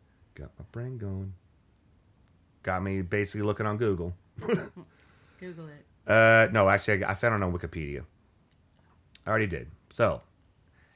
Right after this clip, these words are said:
Speaker 1: A and W Restaurants is an American fast food restaurant distinguished by its draft root beer,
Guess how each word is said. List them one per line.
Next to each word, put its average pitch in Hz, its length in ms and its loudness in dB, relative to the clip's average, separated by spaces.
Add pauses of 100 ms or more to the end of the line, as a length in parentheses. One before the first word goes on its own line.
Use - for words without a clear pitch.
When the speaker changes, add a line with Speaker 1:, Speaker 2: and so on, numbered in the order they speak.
(420)
Speaker 1:
A 151 120 2
and 175 80 2
W 143 260 4
Restaurants 95 720 4
is 92 160 -6
an 90 60 -4
American 92 520 -2
fast 104 340 -2
food 104 380 -6 (300)
restaurant 101 680 -2
distinguished 113 480 -4
by 101 160 0
its 92 160 -6
draft 117 440 0
root 117 360 -2 (580)
beer, 113 460 -2